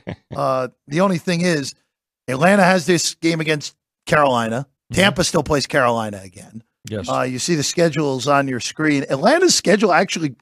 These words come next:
Speaker 2: relatively manageable. Uh, granted, I would not expect them to win more than two of those games. Indianapolis at home, at the Bears, at New Orleans.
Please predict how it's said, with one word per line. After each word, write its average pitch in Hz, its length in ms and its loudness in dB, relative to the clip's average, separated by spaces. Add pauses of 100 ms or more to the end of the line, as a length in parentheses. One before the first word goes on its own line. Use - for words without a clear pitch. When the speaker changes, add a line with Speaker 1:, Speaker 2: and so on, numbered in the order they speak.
(140)
Speaker 2:
relatively 185 480 2
manageable. 202 760 0 (460)
Uh, 160 260 0
granted, 165 400 0
I 147 160 2
would 135 260 -6
not 143 140 2
expect 151 320 -2
them 156 140 -4
to 147 60 -6
win 139 280 -6
more 139 240 0
than 123 220 -6
two 143 160 -4
of 143 60 -4
those 147 180 -2
games. 151 400 -4
Indianapolis 147 680 0
at 135 60 -2
home, 143 340 0
at 151 180 0
the 135 80 -6
Bears, 143 320 2
at 131 160 0
New 123 120 -4
Orleans. 151 440 0